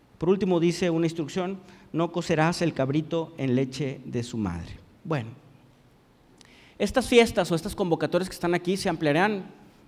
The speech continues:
más adelante, eh, y por lo general en el libro de Números. Hay siete fiestas que celebran los judíos y lo hacen hasta el día de hoy. Y hay algunas de estas convocatorias que ya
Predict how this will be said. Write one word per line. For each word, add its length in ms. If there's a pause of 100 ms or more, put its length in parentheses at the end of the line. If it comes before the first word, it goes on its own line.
(120)
más 300
adelante, 640 (460)
eh, 400
y 100
por 160
lo 80
general 240
en 60
el 60
libro 180
de 80
Números. 360
Hay 120
siete 260
fiestas 340
que 120
celebran 360
los 140
judíos 400
y 60
lo 100
hacen 160
hasta 160
el 80
día 180
de 140
hoy. 240 (580)
Y 100
hay 100
algunas 340
de 80
estas 220
convocatorias 840
que 160
ya 520